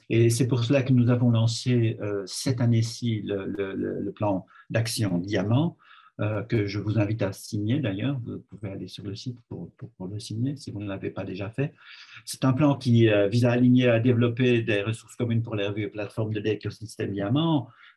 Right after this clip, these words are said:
Ça a été initié par l'A N R, la Commission S, Opéras et Sciences Europe, présenté le deux février vingt-deux à osec à Paris.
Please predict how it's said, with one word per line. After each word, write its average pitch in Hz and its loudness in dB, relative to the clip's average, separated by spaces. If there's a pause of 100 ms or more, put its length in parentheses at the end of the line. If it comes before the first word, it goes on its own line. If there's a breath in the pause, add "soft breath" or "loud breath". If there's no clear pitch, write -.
Ça - -2
a 120 4
été 120 2
initié 131 2
par 113 0
l'A 120 2
N 120 0
R, - -2
la 110 -2
Commission 113 -6
S, 113 -4
Opéras 113 -2
et 90 -12
Sciences - -10
Europe, 131 -4 (580 loud breath)
présenté 131 2
le 101 -2
deux 113 0
février 107 0
vingt-deux 101 -6
à 95 -4
osec - -6
à 95 -6
Paris. 110 0